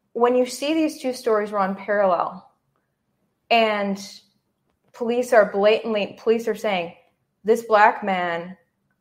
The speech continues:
um, this was a hate crime." Like, we have evidence that he hated white people, and that's why he executed two white people he didn't know in the back of their heads.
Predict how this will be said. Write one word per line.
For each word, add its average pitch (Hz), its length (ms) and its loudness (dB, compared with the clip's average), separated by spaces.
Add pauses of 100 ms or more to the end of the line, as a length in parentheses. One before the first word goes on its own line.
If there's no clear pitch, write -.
(140)
um, 180 640 2 (160)
this 226 280 6
was 226 200 2
a 214 40 2
hate 220 300 2
crime." 170 320 -2 (200)
Like, 226 260 10
we 247 180 4
have 262 220 10
evidence 233 460 8
that 247 100 6
he 240 180 -2
hated 240 360 8
white 220 280 10
people, 214 300 0
and 190 100 4
that's 202 220 2
why 214 180 8
he 214 240 -6
executed 214 720 2
two 208 160 -6
white 196 300 6
people 202 240 -4
he 208 100 -6
didn't 196 300 -4
know 190 160 2
in 190 80 -2
the 175 60 -6
back 175 260 2
of 180 60 -12
their 170 120 0
heads. 165 320 2